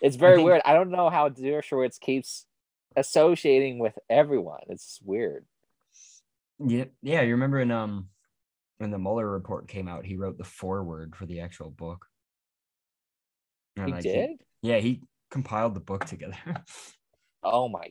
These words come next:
Speaker 1: gosh.
Speaker 2: Yeah, he, he decided that had to be out there, just like the Pentagon Papers. <laughs>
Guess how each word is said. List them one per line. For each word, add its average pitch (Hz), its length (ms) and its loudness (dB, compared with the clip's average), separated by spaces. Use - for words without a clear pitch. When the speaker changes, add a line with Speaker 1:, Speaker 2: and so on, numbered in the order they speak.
Speaker 1:
gosh. - 600 -14
Speaker 2:
Yeah, 110 220 -2
he, 110 320 -4
he 123 140 -2
decided 131 400 2
that 123 220 2
had 120 140 -4
to 104 60 -6
be 104 160 -6
out 101 220 -2
there, 95 180 -4
just 95 220 -10
like 98 140 -8
the 90 80 -16
Pentagon 85 440 -10
Papers. 90 600 -12
<laughs> - 240 -20